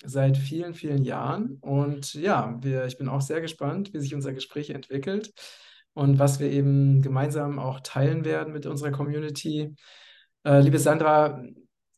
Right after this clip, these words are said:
wie war das denn bei dir? Also warst du schon immer Medium oder ist das erst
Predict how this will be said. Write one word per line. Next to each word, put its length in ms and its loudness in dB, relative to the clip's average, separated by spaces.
wie 220 0
war 140 6
das 180 2
denn 200 4
bei 120 6
dir? 420 -2
Also 220 -4
warst 280 -2
du 40 -8
schon 300 -6
immer 320 -2
Medium 880 -6
oder 680 2
ist 180 -4
das 160 -2
erst 500 -4